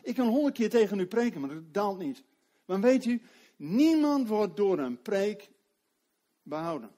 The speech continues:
Zo. Alleen door het woord van God. Want het woord van God is krachtig om van één te doen. Merg en been, ziel en lichaam overleggen van de Satan.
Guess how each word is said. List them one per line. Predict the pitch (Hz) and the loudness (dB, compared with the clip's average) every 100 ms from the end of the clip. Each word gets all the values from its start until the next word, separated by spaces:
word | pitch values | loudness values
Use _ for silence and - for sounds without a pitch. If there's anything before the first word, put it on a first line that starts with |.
| _ _ _ _ _ _ _ _ | _ _ _ _ _ _ _ _
Zo. | - 123 - _ _ _ _ _ _ _ _ _ _ _ _ _ _ | -12 -12 -12 _ _ _ _ _ _ _ _ _ _ _ _ _ _
Alleen | - 175 180 202 208 226 214 | -4 -2 0 0 0 0 0
door | 175 147 | 0 -2
het | 127 117 117 | -4 -8 -8
woord | 151 165 170 - | -6 -4 -4 -8
van | 151 147 147 135 _ _ _ _ | -8 -6 -6 -8 _ _ _ _
God. | _ - - 131 104 _ _ _ _ _ _ _ _ - | _ -20 -16 -16 -16 _ _ _ _ _ _ _ _ -12
Want | 156 185 | -4 -2
het | 180 | -2
woord | 160 220 202 | 2 4 4
van | - 139 127 | 0 -8 -8
God | - - 320 339 285 - - | -12 -10 -2 0 0 -2 -2
is | 175 151 - | 0 0 -4
krachtig | - 196 170 - 143 - _ | 0 2 0 -2 -14 -14 _
om | 190 170 | -2 -2
van | 156 170 | -4 -4
één | 185 160 | -2 -2
te | 139 147 127 - _ - | -2 -6 -8 -12 _ -8
doen. | 143 117 - _ _ | -6 -6 -10 _ _
Merg | 123 160 170 165 | -8 -4 -4 -4
en | 160 | -4
been, | 151 147 151 - _ | -2 -2 -6 -12 _
ziel | - 156 156 | -8 -6 -4
en | 147 | -4
lichaam | 139 135 127 135 - | -4 -4 -8 -14 -8
overleggen | 147 123 123 127 120 | -6 -4 -6 -8 -10
van | 123 | -12
de | 120 | -12
Satan. | 120 107 117 | -14 -18 -20